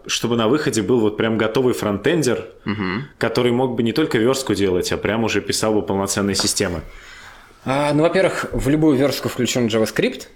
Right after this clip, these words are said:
Speaker 2: ну, то есть, типа, на уровне интерфейса. Но это, это, это другое,
Speaker 1: Да.
Speaker 2: это понятно. Это
Speaker 1: Я это
Speaker 2: у-,
Speaker 1: включаю в
Speaker 2: уровень,
Speaker 1: верстку.
Speaker 2: это, это уровень верстальщика, да.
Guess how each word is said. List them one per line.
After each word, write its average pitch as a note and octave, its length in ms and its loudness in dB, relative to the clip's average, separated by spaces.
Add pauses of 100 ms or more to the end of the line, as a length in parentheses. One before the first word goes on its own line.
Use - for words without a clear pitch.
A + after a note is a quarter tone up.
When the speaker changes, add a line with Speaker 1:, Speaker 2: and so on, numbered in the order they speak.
(180)
Speaker 2:
ну, D3+ 120 0
то C#3 80 2
есть, - 160 -2
типа, A2 160 -2
на A2 120 2
уровне A2 280 2
интерфейса. A2+ 520 -2
Но C3+ 80 0
это, C#3+ 320 2
это, C3 200 2
это C3 60 4
другое, A#2+ 440 0
Speaker 1:
Да. G#2 100 2
Speaker 2:
это F#2+ 140 0
понятно. A2 380 0
Это G#2 160 0
Speaker 1:
Я C#3 80 4
это C#3 100 0
Speaker 2:
у-, C#3+ 40 4
Speaker 1:
включаю C#3+ 220 4
в D#3+ 40 6
Speaker 2:
уровень, - 260 4
Speaker 1:
верстку. D#3 240 2
Speaker 2:
это, C#3+ 140 0
это D#3 160 2
уровень D3 260 4
верстальщика, B2+ 560 -2
да. F#2+ 180 -2